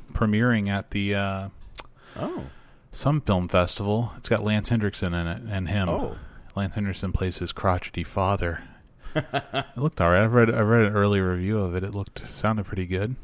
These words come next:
Speaker 2: Cool, cool, cool.
Speaker 1: But, um, yeah, and I saw Cronenberg. Cronenberg is in Nightbreed.
Speaker 2: Yeah.
Speaker 1: And I watched Nightbreed, and, uh, he's old in that movie. Like, he has gray hair in that movie, so that's nineteen ninety, so.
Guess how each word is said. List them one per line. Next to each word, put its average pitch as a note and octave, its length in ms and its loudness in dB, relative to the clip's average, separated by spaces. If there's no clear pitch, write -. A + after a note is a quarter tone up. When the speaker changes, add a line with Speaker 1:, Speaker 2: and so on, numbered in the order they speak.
Speaker 2:
Cool, E3 320 -6
cool, - 160 -14
cool. G3 140 -10
Speaker 1:
But, C#3 220 10
um, B2+ 520 10
yeah, A#2+ 140 10
and A2 80 8
I A2+ 80 4
saw C3+ 240 4
Cronenberg. A#2 520 2
Cronenberg A2+ 500 6
is F#2+ 120 0
in A2+ 360 4
Nightbreed. F2+ 720 2
Speaker 2:
Yeah. G2 300 2
Speaker 1:
And F#2+ 200 0
I F2 300 2
watched F#2 420 2
Nightbreed, F2+ 680 0
and, F2 300 -4
uh, D2+ 280 2
he's A2+ 180 2
old G2 320 4
in F2 80 0
that F#2 200 0
movie. D2+ 220 -2
Like, D#2 120 0
he E2+ 80 -2
has E2 120 -2
gray D#2+ 300 0
hair E2+ 220 0
in D2+ 80 -2
that D#2+ 180 -2
movie, D#2 300 -4
so D#2+ 240 -6
that's F#2 180 -4
nineteen E2+ 380 -2
ninety, D#2+ 400 -2
so. E2+ 260 -10